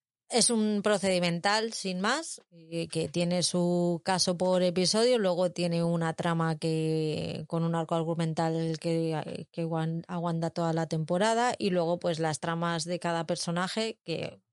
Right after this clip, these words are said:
que van discurriendo a través de los episodios. Tiene cuatro temporadas que, eh, ha emitido la C B S, eh, la C B S la canceló, pero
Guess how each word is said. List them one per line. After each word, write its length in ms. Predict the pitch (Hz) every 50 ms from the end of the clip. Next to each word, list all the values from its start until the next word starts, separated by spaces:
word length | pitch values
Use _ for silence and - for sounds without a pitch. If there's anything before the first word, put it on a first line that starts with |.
| _ _ _ _ _ _ _ _ _ _
que 160 | - 160 160
van 720 | 151 156 151 156 156 160 160 160 160 160 160 160 160 156
discurriendo 640 | 170 170 156 151 - 170 165 170 180 190 190 202 208
a 40 |
través 260 | 196 180 170 165 170 156
de 80 | 175
los 160 | 165 165 -
episodios. 580 | 170 151 - 151 - 160 151 147 143 135 131 - _ _ _ _ _ _
Tiene 260 | - 240 247 240 254 240
cuatro 720 | - 240 240 240 - 233 226 226 226 226 226 220 220 220
temporadas 800 | 202 - - 220 214 214 196 226 226 226 240 240 233 233 214 202
que, 140 | - 226 220
eh, 920 | 214 214 208 208 208 208 202 202 202 202 202 196 196 196 196 190 190 185 -
ha 120 | - 202
emitido 440 | 208 202 202 202 180 208 208 202 202
la 120 | 196 196 185
C 180 | - - 214
B 180 | 202 214 226 262
S, 280 | 302 - - 330 339 415 466 - _ _ _
eh, 400 | - 196 190 185 185 185 185 185
la 140 | 175 185 185
C 160 | - - 202
B 80 | 196 208
S 160 | 190 - 208
la 120 | 190 190 180
canceló, 600 | - 185 175 147 - 185 190 214 247 285 339 - _ _ _ _ _ _
pero 960 | _ - 208 208 196 202 202 202 202 202 202 202 202 196 196 196 196 190 190